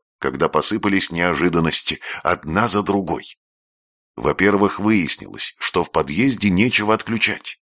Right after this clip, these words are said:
Камеры слежения не работали. Во-вторых, куда-то делся консьерж. В-третьих, не было видно и охраны. Да и тачка почему-то запаздывала.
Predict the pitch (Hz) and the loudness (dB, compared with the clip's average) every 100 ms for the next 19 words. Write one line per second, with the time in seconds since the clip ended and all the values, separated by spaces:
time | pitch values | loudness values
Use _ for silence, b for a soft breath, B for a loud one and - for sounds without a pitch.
0 | _ _ - 92 90 85 - 82 76 113 | _ _ 0 0 2 0 -2 -2 2 2
1 | 110 107 101 101 85 82 71 69 _ _ | 4 4 4 2 2 -2 -2 -12 _ _
2 | _ _ _ - 196 - - 233 - - | _ _ _ -2 0 0 0 -2 -4 -8
3 | - _ _ _ _ - 73 113 131 139 | -12 _ _ _ _ -4 0 2 2 0
4 | 92 110 113 120 113 120 110 104 82 - | 2 2 4 0 2 0 2 0 0 -2
5 | - _ - - - 107 110 - - - | -8 _ -12 -4 0 0 0 -4 -6 -16
6 | _ _ _ - 71 92 131 98 92 110 | _ _ _ -8 -2 0 2 2 4 2
7 | 101 110 - 104 110 - 131 104 71 - | 4 2 4 2 2 0 0 -2 -4 -16
8 | _ _ _ _ _ - 78 78 - 80 | _ _ _ _ _ -2 0 0 0 -2
9 | 92 - 101 104 104 98 98 98 98 98 | 0 -2 -2 0 0 0 2 2 2 2
10 | 95 78 87 90 - | 0 0 -2 -2 -4